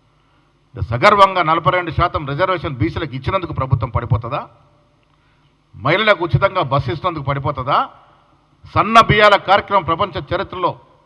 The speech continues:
ఎక్కడ లేని విధంగా సన్న బియ్యాల కార్యక్రమం ప్రారంభించినందుకు పడిపోతుందా?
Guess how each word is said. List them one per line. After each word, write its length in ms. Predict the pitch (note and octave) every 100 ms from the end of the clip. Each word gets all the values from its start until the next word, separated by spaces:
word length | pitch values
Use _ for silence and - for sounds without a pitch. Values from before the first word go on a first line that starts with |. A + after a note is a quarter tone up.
| _ _ _
ఎక్కడ 280 | C3 C3+ E3+ D#3
లేని 140 | E3 E3
విధంగా 220 | D#3 D3 -
సన్న 160 | D3 E3
బియ్యాల 220 | E3 D#3 C#3+
కార్యక్రమం 360 | D3 D3 E3 B2+ C3
ప్రారంభించినందుకు 600 | C#3+ F#3 F3+ C#3+ D3+ A2
పడిపోతుందా? 420 | B2+ B2 C3 C#3